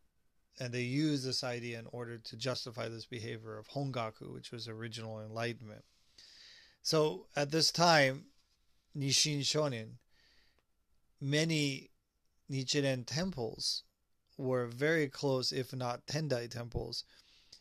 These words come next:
in which they would perform, uh, morning, uh, morning service of the Lotus Sutra and evening service reciting the name of Amida Buddha.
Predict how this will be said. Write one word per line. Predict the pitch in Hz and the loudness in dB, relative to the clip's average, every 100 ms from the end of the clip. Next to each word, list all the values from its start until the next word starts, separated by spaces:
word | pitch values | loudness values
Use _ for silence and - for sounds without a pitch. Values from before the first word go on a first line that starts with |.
| _ | _
in | - 135 131 | -4 -2 2
which | 139 - - - _ - | 2 2 -2 -2 _ -6
they | 131 139 | 0 2
would | 131 123 123 120 | 2 -2 -6 -6
perform, | - 113 - 135 123 117 117 - _ _ _ _ _ | -12 -10 -2 0 0 -4 -10 -16 _ _ _ _ _
uh, | - 120 117 - | -10 -8 -8 -10
morning, | 123 120 127 123 120 120 - 120 | -6 -2 -2 -2 -4 -8 -10 -10
uh, | 113 110 117 117 - | -8 -8 -10 -12 -12
morning | 127 127 131 127 | -4 0 0 0
service | - 127 123 127 - | 0 0 0 -2 -2
of | 131 120 | -4 -6
the | 123 | -6
Lotus | 123 123 113 | -4 -4 -4
Sutra | 147 139 - 131 123 123 _ | -2 -2 -2 -2 -4 -10 _
and | 131 131 | -12 -6
evening | 147 139 139 113 | -4 -2 -2 -4
service | - 127 120 117 - | -4 -4 -4 -6 -6
reciting | 117 - 127 120 117 | -2 2 2 0 -4
the | 110 | -8
name | 113 117 113 | -8 -8 -8
of | 127 113 | -10 -8
Amida | 110 110 107 110 | -8 -8 -8 -6
Buddha. | 117 123 104 | 0 0 -2